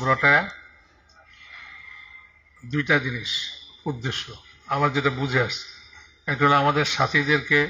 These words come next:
কম হিম্মত করে দেওয়া, আর দুই নম্বর হলো তাদের সাথীদেরকে জুড়াইয়া রাখা।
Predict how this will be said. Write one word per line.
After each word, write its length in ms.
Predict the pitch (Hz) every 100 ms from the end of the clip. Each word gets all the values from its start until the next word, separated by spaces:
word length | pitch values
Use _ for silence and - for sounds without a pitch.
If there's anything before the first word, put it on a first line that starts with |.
| - - _ _ _ _
কম 160 | - 135
হিম্মত 300 | 120 139 143 -
করে 200 | 147 147
দেওয়া, 220 | 151 170 - - _ - - _ _ _ _ _ -
আর 120 | 143 123
দুই 120 | 135 143
নম্বর 320 | 143 143 151
হলো 300 | 131 139 139 160 - - - - -
তাদের 280 | - 131 143
সাথীদেরকে 760 | 123 - 127 147 131 143 135 156 185 - 123
জুড়াইয়া 360 | 120 143 127 117
রাখা। 320 | 101 - -